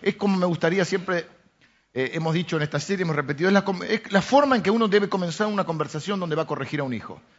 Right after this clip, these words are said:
"Hijo, soy tu padre y te amo". Eso no está en duda. Porque cuando alguien nos corrige o cuando tenemos una, eh, una conversación difícil,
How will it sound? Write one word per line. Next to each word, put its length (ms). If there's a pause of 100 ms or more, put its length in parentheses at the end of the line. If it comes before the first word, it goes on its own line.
(180)
"Hijo, 320
soy 240
tu 160
padre 500
y 80
te 140
amo". 260 (160)
Eso 200
no 80
está 120
en 100
duda. 300 (460)
Porque 220
cuando 220
alguien 200
nos 120
corrige 440
o 60
cuando 300
tenemos 420
una, 260 (380)
eh, 220
una 220
conversación 460
difícil, 480